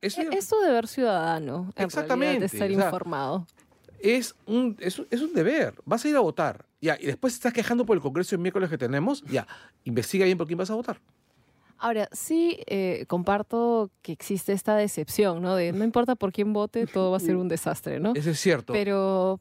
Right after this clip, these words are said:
Speaker 2: pero eso, digamos, la única forma de que eso cambie es que empieces a cambiar tú tus propias conductas, ¿no?
Speaker 1: Ahora, ¿sabes cuál es el problema también? Es
Speaker 2: Mm.
Speaker 1: que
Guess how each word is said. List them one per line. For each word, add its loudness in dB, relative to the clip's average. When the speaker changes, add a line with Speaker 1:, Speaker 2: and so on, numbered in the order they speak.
Speaker 2:
pero 4
eso, 4
digamos, -4
la 4
única 4
forma 2
de 2
que 2
eso 0
cambie 0
es -4
que -2
empieces 0
a 2
cambiar 0
tú 0
tus -2
propias -4
conductas, -4
¿no? -6
Speaker 1:
Ahora, 2
¿sabes -2
cuál 0
es 0
el 4
problema 0
también? -2
Es -4
Speaker 2:
Mm. -12
Speaker 1:
que 0